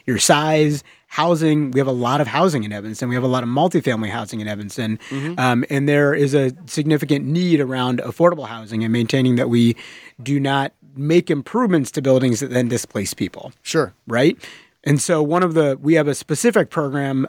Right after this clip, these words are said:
Speaker 1: uh, that is actually an evaluation program right now that is focused on, um, it's a grant program through the Partners for Places, um, uh, organization with support from the Evanston Community Foundation and the Chicago Community Trust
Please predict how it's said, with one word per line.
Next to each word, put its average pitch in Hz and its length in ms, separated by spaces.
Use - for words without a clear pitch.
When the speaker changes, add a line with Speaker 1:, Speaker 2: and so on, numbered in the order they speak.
Speaker 1:
uh, 123 240
that 135 160
is 127 140
actually 131 640
an 127 100
evaluation 117 720
program 104 440
right 101 160
now 117 380
that 131 120
is 123 160
focused 131 420
on, 117 380
um, 113 440
it's - 140
a 139 60
grant 143 260
program 127 340
through 123 140
the 110 100
Partners 123 380
for - 140
Places, 123 580
um, 110 580
uh, 113 200
organization 123 720
with 143 160
support 123 460
from 120 180
the 120 80
Evanston 113 340
Community 113 360
Foundation 107 640
and 110 240
the 104 40
Chicago 110 400
Community 104 320
Trust 175 380